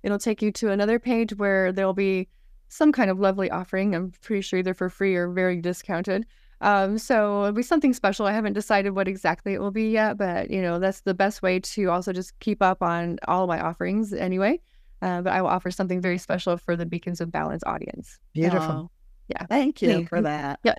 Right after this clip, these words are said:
Speaker 2: And
Speaker 1: You
Speaker 2: thank
Speaker 1: bet.
Speaker 2: you, Bob, for that amazing
Speaker 1: I know. My husband set
Speaker 2: thing
Speaker 1: that up, so thank
Speaker 2: last night.
Speaker 1: you. <laughs> So.
Speaker 3: Joanne,
Speaker 1: All right. Thank you,
Speaker 3: thank you.
Speaker 1: Arlene. It was a delight to work with you. Let me,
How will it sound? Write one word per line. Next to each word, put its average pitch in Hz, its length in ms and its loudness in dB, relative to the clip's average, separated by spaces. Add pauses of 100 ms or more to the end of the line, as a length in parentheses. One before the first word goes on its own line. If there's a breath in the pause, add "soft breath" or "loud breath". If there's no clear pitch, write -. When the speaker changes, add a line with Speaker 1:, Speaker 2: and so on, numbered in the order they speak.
(380)
Speaker 2:
And 190 80 0
Speaker 1:
You 196 60 2
Speaker 2:
thank 208 160 4
Speaker 1:
bet. - 80 0
Speaker 2:
you, 226 40 2
Bob, 202 420 4
for 190 320 0 (100)
that 180 120 0
amazing 180 500 0
Speaker 1:
I 226 80 6
know. 254 160 6
My 214 140 4
husband 226 240 2
set 196 120 4
Speaker 2:
thing 185 40 0
Speaker 1:
that 190 140 2
up, 196 180 0
so 180 60 2
thank 180 240 2
Speaker 2:
last 240 220 2 (480)
night. 330 100 0 (100)
Speaker 1:
you. 190 200 -16
<laughs> - 200 -20
So. 185 200 -6 (760)
Speaker 3:
Joanne, 175 240 0
Speaker 1:
All 185 80 0
right. 180 100 -2
Thank - 20 -8
you, 269 60 4
Speaker 3:
thank 269 120 4
you. 254 80 4
Speaker 1:
Arlene. 247 400 4
It 226 40 2
was 220 120 0
a 226 60 2
delight 214 400 4
to 233 80 -2
work 214 140 0
with 220 160 -4
you. 220 240 2
Let 220 140 2
me, 226 220 2